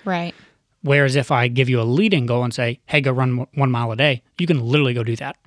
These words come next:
Speaker 2: Same with the budget. If our goal, our lagging goal,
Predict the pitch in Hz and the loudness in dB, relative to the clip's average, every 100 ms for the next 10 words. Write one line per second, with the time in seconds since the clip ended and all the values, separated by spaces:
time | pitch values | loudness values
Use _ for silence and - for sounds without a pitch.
0 | _ - - 190 156 127 135 - - _ | _ -6 0 2 2 0 -2 -4 -16 _
1 | _ - 123 143 131 123 175 143 120 139 | _ -6 -2 0 0 2 4 4 2 0
2 | - 120 117 131 151 131 120 117 110 110 | -2 -2 0 -2 0 0 -2 -2 -4 -2
3 | 143 | -4